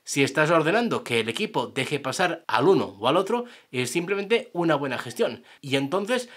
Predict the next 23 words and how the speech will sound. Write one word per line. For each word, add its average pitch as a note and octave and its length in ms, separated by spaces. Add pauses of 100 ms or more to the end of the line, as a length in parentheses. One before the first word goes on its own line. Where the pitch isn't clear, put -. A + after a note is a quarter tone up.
(160)
¿por F3+ 200
qué G#3+ 120
no B3 80
habría G#3+ 260
ocurrido F3 420
así F3 360
en D3+ 200
la C#3+ 120
primera D3+ 380
curva D#3 380 (260)
de C#3+ 100
la C#3+ 140
primera C#3+ 320
vuelta? F#2+ 400 (160)
¿Por A#2 200
qué E3 340 (160)
siguieron D#3+ 480
discutiendo D#3+ 560
el C#3+ 80
hecho E3 240
de D#3 140
que C#3 100
Luis D#3+ 340